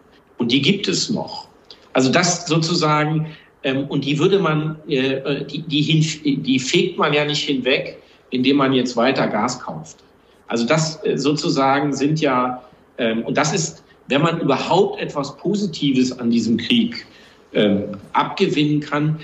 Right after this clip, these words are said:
dann ist es diese unglaubliche, ja geradezu faszinierende Solidarität.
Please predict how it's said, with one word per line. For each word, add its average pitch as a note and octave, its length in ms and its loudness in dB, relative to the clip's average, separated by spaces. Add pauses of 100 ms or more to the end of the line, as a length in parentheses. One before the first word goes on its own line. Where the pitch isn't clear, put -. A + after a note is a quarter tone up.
(100)
dann A2+ 120 -6
ist D3 160 -2
es F#3 120 -6
diese C#3 320 0
unglaubliche, D#3 1120 2
ja A2+ 140 -2
geradezu C3+ 560 -2
faszinierende D3 1040 0
Solidarität. A#2+ 1080 0